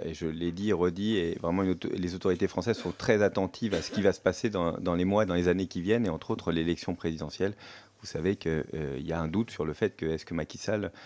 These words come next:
va, va, euh, tordre la, le bras à la Constitution pour, euh, vouloir se représenter une troisième fois. Juste dessus, cette con-, les, les deux textes que nous signons n'ont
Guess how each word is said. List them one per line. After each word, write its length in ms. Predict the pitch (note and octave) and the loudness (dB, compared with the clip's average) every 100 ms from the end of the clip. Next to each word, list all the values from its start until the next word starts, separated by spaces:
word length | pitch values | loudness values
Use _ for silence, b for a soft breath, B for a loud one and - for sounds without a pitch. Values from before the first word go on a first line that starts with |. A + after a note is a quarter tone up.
| B B - | B B -4
va, 240 | F2+ F#2 - | -2 -2 -8
va, 300 | F2 F#2+ G2 | -4 0 0
euh, 260 | D#2+ D2+ C#2 - | 0 -2 -4 -2
tordre 320 | G2+ F2+ E2+ | 0 2 0
la, 340 | D2+ D#2 D#2+ - B B B B B - | 0 -2 -6 -12 B B B B B 2
le 100 | F2+ | 4
bras 220 | F#2 A#2+ | 4 4
à 40 | |
la 120 | G2+ | 4
Constitution 580 | F#2+ F#2+ G2+ F#2+ F2+ C3 | 2 -2 -2 -4 0 0
pour, 260 | A#2+ G#2 G#2 | 2 2 6
euh, 120 | F#2 | 4
vouloir 360 | F2 G#2 A2 A2 | 4 4 4 4
se 120 | F#2 | 0
représenter 360 | - F#2 F2+ | 2 0 2
une 60 | G2+ | -2
troisième 260 | F2+ E2+ D2+ | 0 0 0
fois. 140 | E2+ B B B - | -8 B B B -4
Juste 220 | G#2+ A2 - | -2 -2 -2
dessus, 420 | G#2 - B2+ D3+ - - | -2 0 0 0 -4 -4
cette 240 | - F#2 | -2 0
con-, 260 | A#2 A2 G2 D#2 | 2 0 -2 -4
les, 200 | F#2+ F2+ | 0 0
les 140 | F#2+ G2 | 2 2
deux 140 | A#2 | 2
textes 320 | A#2 B2 - | 2 -2 -2
que 60 | F#2+ | -4
nous 120 | G2 | -2
signons 460 | - F#2+ G#2+ C#3 - - - | -4 -4 -2 -2 -4 -10 -6
n'ont 240 | G2 G#2+ | -4 -4